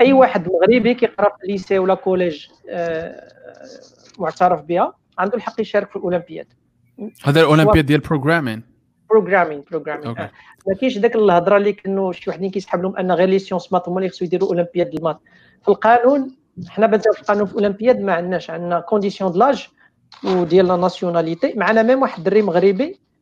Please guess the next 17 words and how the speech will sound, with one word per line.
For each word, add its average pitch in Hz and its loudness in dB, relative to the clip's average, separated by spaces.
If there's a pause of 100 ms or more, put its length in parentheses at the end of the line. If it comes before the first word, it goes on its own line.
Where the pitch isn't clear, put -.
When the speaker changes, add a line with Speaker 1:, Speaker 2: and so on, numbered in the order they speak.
(180)
Speaker 1:
كيقرا 220 0
في - -10
فرنسا 202 -2 (180)
من - -12
لي 170 -4
زيميغو، 170 -2 (360)
عنده 214 -4
جنسيه 220 -2
مغربيه، 170 -6 (640)
راه 277 0
كيشارك 233 -2
معنا 190 2
وبارمي 202 0
الناس 208 -2
اللي 208 -4
تشورت 202 -4
ليستا. 165 -10